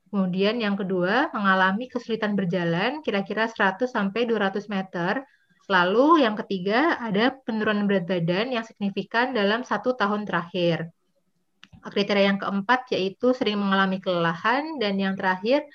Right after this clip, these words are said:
eh, yaitu memiliki setidaknya lima dari sebelas penyakit berikut yang meliputi diabetes, kanker, paru kronis, serangan jantung,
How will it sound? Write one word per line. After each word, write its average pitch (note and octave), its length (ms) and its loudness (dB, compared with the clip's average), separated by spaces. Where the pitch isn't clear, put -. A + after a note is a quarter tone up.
eh, G3 80 -2
yaitu F#3 240 0
memiliki B3 800 -2
setidaknya A#3+ 720 0
lima A#3+ 640 0
dari G3 320 0
sebelas G#3 400 -2
penyakit G#3 320 -6
berikut F3+ 720 -2
yang F#3 240 0
meliputi F#3+ 640 -4
diabetes, A3 880 0
kanker, A3 880 0
paru G3+ 240 0
kronis, G#3 640 0
serangan G3+ 400 2
jantung, G#3 720 2